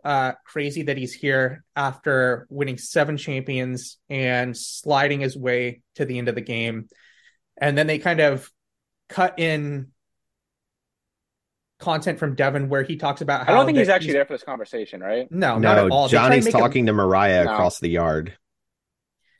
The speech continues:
Speaker 1: They try and cut
Speaker 2: Yeah.
Speaker 1: in Devin to make it look like he's also part of the conversation with Fessy and Jordan, but he's clearly not there.
Speaker 3: Yeah.
Speaker 1: And Devin talks about how he's going to try and get Bananas out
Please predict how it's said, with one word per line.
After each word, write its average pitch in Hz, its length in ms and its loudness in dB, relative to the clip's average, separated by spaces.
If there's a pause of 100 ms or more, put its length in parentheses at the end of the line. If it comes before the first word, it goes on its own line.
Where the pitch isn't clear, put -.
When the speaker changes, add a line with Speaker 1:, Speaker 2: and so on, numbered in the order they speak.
(100)
Speaker 1:
They 190 140 0
try 262 200 -2
and 226 100 -4
cut 214 160 0
Speaker 2:
Yeah. 208 80 2
Speaker 1:
in 156 60 -6
Devin 143 260 -4
to 135 60 -4
make 151 200 -6
it 131 80 -8
look 160 200 -4
like 151 140 -2
he's 156 160 -8
also 135 320 -2
part 139 200 -2
of 127 60 0
the 123 80 -4
conversation 127 680 -6
with 117 260 -6
Fessy 131 340 -4
and 113 100 -8
Jordan, 117 340 -6
but 117 140 -6
he's 143 140 -6
clearly 151 360 0
not 113 280 -6
there. 107 340 -4 (180)
Speaker 3:
Yeah. 78 180 -4 (200)
Speaker 1:
And 135 560 0 (500)
Devin 165 300 0
talks 156 300 -4
about 147 280 -2
how 143 240 0
he's 147 260 -12
going 151 220 -6
to 143 600 -2 (280)
try 147 220 -4
and 139 280 -8
get 165 320 0 (280)
Bananas 143 460 -4
out 143 360 0